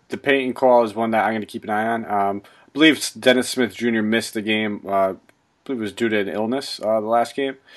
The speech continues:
So that could have been part of the reason why we saw, um, Payton get that a little bit of extended run. Um, so it's worth monitoring, though. It's a good matchup for him. Forty-two hundred is a more than fair price tag.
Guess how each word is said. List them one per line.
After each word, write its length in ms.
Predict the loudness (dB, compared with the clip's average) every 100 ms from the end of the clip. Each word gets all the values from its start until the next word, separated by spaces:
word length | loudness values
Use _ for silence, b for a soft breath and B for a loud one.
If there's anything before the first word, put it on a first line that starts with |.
| b
So 100 | 0
that 100 | 2
could 80 | 2
have 80 | 2
been 200 | 2 0
part 200 | 2 2
of 40 |
the 80 | 2
reason 400 | 0 -2 -4 -4
why 340 | 2 4 4 2
we 100 | -4
saw, 400 | -2 0 0 -2 b b b
um, 380 | 0 0 0 -8
Payton 340 | -6 -6 -4 -6
get 220 | -4 -4
that 200 | -2 -4
a 60 | -4
little 260 | -4 -2 2
bit 100 | 0
of 80 |
extended 460 | 0 -4 -4 -4 -4
run. 280 | -4 -4 -4 -10 b b b -2
Um, 220 | -2 -2
so 240 | -2 -2 -4
it's 140 | 0
worth 180 | 2 6
monitoring, 480 | 8 8 6 2 4
though. 180 | 4 4
It's 120 | 0
a 20 |
good 160 | -2 6
matchup 380 | 6 6 0
for 160 | -2 0
him. 80 | 0
Forty-two 400 | 0 -2 -2 -6
hundred 320 | -4 -4 -4
is 40 | -6
a 20 |
more 200 | -4 -2
than 140 | -2
fair 180 | -2 -4
price 300 | 0 -2 -2
tag. 360 | 0 2 2